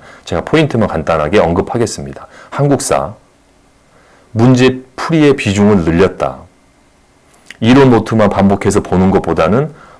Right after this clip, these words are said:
문제 풀이를 계속 강조하고 있습니다. 막판 한 달 전부터는 하루에 이십 문제씩 이 세트, 즉 사십 문제를 풀었다고 얘기를 합니다.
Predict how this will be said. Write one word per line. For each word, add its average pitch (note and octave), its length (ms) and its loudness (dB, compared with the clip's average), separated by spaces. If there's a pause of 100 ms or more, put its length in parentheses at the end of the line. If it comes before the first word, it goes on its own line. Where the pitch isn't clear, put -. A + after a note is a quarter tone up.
문제 A#2+ 400 2
풀이를 B2+ 500 0
계속 G2+ 260 -2
강조하고 G#2+ 520 2
있습니다. - 380 -8 (1160)
막판 E2 400 0
한 D3 240 -2
달 C#3 140 4
전부터는 E2+ 560 -2
하루에 C3 400 2
이십 G#2+ 300 2
문제씩 G2 560 0
이 G2 60 2
세트, D#2 520 -4 (680)
즉 - 380 -2
사십 D#3 320 -2
문제를 G2 280 2
풀었다고 E2 480 -2
얘기를 D2+ 240 -6
합니다. E2+ 360 -6